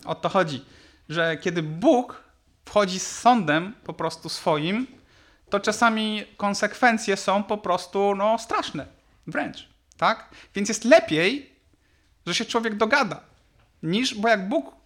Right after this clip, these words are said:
to Bóg rozstrzygnie sprawiedliwie, ale wtedy kogoś naprawdę bardzo mocno może, e, zaboleć.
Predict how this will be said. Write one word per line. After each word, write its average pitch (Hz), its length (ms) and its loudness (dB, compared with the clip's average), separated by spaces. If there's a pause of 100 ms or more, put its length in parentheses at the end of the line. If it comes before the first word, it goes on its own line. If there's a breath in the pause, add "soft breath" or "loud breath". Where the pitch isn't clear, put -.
(160)
to 220 100 2
Bóg 262 440 -4
rozstrzygnie 254 560 0
sprawiedliwie, 220 640 0 (500 soft breath)
ale 180 180 4
wtedy 226 340 2
kogoś 208 300 0
naprawdę 208 500 2
bardzo 185 320 0
mocno 175 400 -4
może, 160 440 -4
e, 156 220 -2
zaboleć. 170 600 2